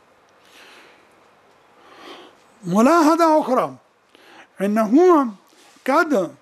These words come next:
يكون نفس الكلام مخصص اللفظي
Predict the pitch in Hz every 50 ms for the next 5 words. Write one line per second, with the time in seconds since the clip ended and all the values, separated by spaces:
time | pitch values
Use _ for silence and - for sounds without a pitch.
0 | _ _ _ _ _ _ _ - 180 196 214 202 - - 285 349 359 349 285 254
1 | 233 196 202 254 311 330 - - - 349 320 269 208 196 180 - _ - 165 151
2 | 131 - _ _ _ _ _ 175 - _ _ - 214 214 226 262 320 339 330 277
3 | 202 - 185 185 202 202 - 294 - - - 285 320 - - - 269 - - 269
4 | 247 247 285 320 - - 180 208 220 165